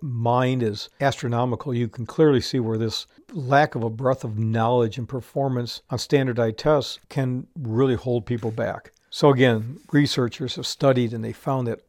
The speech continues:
overachievers, yeah, those are your sculptors, your Olympic swimmers, your world chess players, your tennis players, mathematicians, research, your neurologists, it's, they're overachievers. And remarkably, most of these people as children didn't show any clear talent for being,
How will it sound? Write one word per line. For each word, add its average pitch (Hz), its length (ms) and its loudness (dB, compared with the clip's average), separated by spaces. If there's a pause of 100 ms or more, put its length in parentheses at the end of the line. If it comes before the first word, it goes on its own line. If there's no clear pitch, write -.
(140)
overachievers, 143 920 -2 (120)
yeah, 127 240 -2 (220)
those 135 400 -2
are 139 200 2 (300)
your 131 140 -2
sculptors, 131 640 0
your 113 140 -2
Olympic 120 280 -4
swimmers, 123 500 -2
your 113 100 -8
world 120 440 -2
chess - 380 -2 (580)
players, 127 560 4
your 127 80 -10
tennis 139 420 -2
players, 123 460 -2
mathematicians, 123 800 -2
research, 123 560 -4 (440)
your 131 120 -2
neurologists, 123 640 2
it's, - 240 -8
they're 135 160 -4
overachievers. 123 840 -2 (140)
And 127 180 -2
remarkably, 131 760 2
most 120 500 2
of 156 60 -4
these 160 260 0
people 143 400 -2
as 113 140 -4
children 143 340 -2
didn't 123 220 -4
show 127 260 -4
any 131 140 -2
clear 127 260 -2
talent 139 380 -6
for - 100 -8
being, 123 440 -2